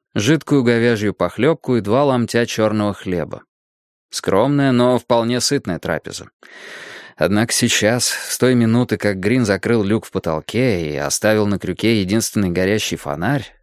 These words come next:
эти твари стали вылезать из закутков и укрытий, объявляя помещение своим.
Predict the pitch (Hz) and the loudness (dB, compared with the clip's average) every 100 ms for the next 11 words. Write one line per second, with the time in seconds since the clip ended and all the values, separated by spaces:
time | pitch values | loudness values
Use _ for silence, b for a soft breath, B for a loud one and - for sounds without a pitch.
0 | _ _ - 156 - 151 - 117 113 127 | _ _ -4 -4 -2 -4 -2 2 2 2
1 | 120 - 107 107 110 107 104 101 104 95 | 0 -2 0 0 0 2 2 2 0 -4
2 | 87 - 78 - 113 - 95 - 90 120 | -6 -8 -10 -2 -2 0 -4 -4 -2 0
3 | 107 101 B B B B - 98 104 92 | 0 -2 B B B B -2 0 0 2
4 | 113 135 - 110 95 - 110 104 - 101 | 2 2 0 -2 -2 0 0 2 0 0
5 | 90 80 - | -2 -2 -8